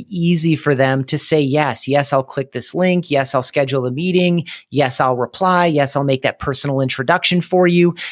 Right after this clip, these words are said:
Yes, I'll return that voicemail that I've, that I've left unresponded for a few days now." Like,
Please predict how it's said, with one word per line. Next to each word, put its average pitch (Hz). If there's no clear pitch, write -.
Yes, 143
I'll 143
return 139
that 127
voicemail 170
that 160
I've, 151
that 160
I've 143
left 156
unresponded 156
for 165
a 160
few 165
days 165
now." 165
Like, 156